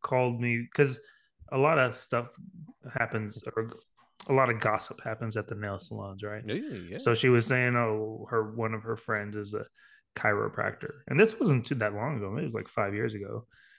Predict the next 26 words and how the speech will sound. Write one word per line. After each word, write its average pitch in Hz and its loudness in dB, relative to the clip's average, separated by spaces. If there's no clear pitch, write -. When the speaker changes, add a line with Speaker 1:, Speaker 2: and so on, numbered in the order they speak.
Speaker 1:
She's - -8
like, 95 -6
"You 120 4
should 117 0
be 104 0
a - -10
chiropractor." 117 -4
I'm 139 -2
like, 113 -2
"Mom, 123 4
I'm 208 6
going 247 6
to 143 6
work 170 4
tonight. 113 -2
I 196 6
have 214 6
a 208 12
fucking 220 10
Speaker 2:
<laughs> - 4
Speaker 1:
career. 170 8
Like, 143 0
<laughs> - -8
forget 247 6
it. 147 6
No, 175 6